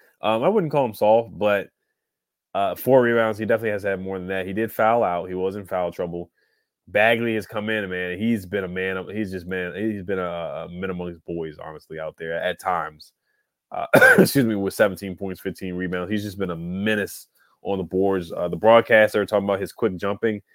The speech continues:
He's a quick leaper. You saw it at Duke, how athletic he is. Uh, he's six ten, but he jumps out. The, he jumps to the point where it's like he plays like he's seven feet tall or seven foot one 'cause he's a lob threat. He's just, he just has a lot of energy. He's so talented. You see why he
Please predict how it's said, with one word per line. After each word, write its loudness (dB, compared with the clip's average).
He's 2
a 2
quick 0
leaper. 2
You 0
saw 4
it 6
at 4
Duke, 0
how 0
athletic 0
he -2
is. 0
Uh, 0
he's -6
six -2
ten, -4
but -2
he -4
jumps -4
out. -4
The, -12
he -8
jumps -6
to -10
the -8
point -6
where -2
it's -6
like -4
he -6
plays -2
like -4
he's -10
seven -6
feet -12
tall -2
or -8
seven -8
foot -16
one -10
'cause 0
he's 0
a 2
lob 4
threat. 2
He's -2
just, -2
he 0
just 2
has 6
a 4
lot 6
of -2
energy. -2
He's 0
so 4
talented. 0
You 2
see 0
why 4
he 2